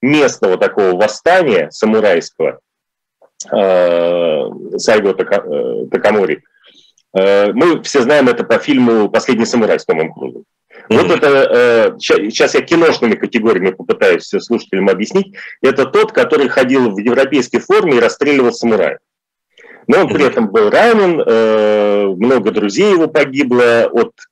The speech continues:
Speaker 1: пик, э, копий и мечей самурайских. Э, Сайго он ненавидел.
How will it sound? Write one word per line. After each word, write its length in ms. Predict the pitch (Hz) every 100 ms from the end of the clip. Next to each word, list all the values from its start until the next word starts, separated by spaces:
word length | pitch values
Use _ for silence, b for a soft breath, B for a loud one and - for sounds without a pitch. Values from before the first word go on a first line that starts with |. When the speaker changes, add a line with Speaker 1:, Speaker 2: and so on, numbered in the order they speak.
| -
Speaker 1:
пик, 500 | 127 123 - - - -
э, 260 | 104 101
копий 680 | - 120 123 - 110 104 98
и 280 | - 98 98
мечей 360 | 98 104 - 98
самурайских. 600 | - 101 95 92 - _ _ B B B B B 95
Э, 240 | 98 101
Сайго 340 | - 135 113
он 140 | 110 110
ненавидел. 760 | 110 110 127 208 175 156 156